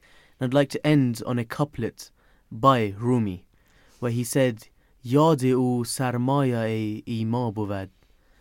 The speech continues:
har gada az yad-e-u sultan bovad."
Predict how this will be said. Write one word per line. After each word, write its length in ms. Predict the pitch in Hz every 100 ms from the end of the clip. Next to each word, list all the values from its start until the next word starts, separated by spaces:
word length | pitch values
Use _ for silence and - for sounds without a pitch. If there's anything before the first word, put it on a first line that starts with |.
| _ _
har 260 | - 139 131
gada 560 | 107 110 107 107 104 -
az 280 | 110 101 104
yad-e-u 720 | 113 120 113 104 85 101 98
sultan 640 | - 110 101 - 117 110
bovad." 380 | 98 101 101 90